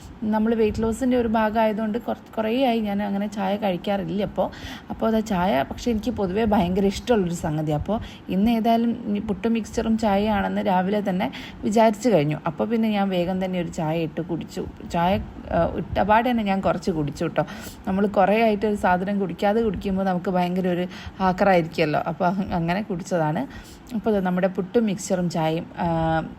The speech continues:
ആണ് രാവിലത്തെ ബ്രേക്ക്ഫാസ്റ്റിന് കഴിക്കുന്നത് കേട്ടോ. അപ്പോൾ ഞാൻ പറഞ്ഞല്ലോ, ഉം, കുറേ ദിവസമായിട്ട് സദ്യ, ഏ, സാധനങ്ങളൊക്കെ ആയതുകൊണ്ട് നമ്മൾ കുക്കിംഗ് വലുങ്ങനെ ഉണ്ടായിരുന്നില്ല. ചോറ് എല്ലാ ദിവസവും വെച്ചിട്ടുണ്ടായിരുന്നു.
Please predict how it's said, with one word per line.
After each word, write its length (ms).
ആണ് 340
രാവിലത്തെ 460
ബ്രേക്ക്ഫാസ്റ്റിന് 680
കഴിക്കുന്നത് 440
കേട്ടോ. 180
അപ്പോൾ 160
ഞാൻ 220
പറഞ്ഞല്ലോ, 500
ഉം, 420
കുറേ 280
ദിവസമായിട്ട് 520
സദ്യ, 500
ഏ, 200
സാധനങ്ങളൊക്കെ 800
ആയതുകൊണ്ട് 520
നമ്മൾ 320
കുക്കിംഗ് 320
വലുങ്ങനെ 440
ഉണ്ടായിരുന്നില്ല. 520
ചോറ് 300
എല്ലാ 220
ദിവസവും 340
വെച്ചിട്ടുണ്ടായിരുന്നു. 760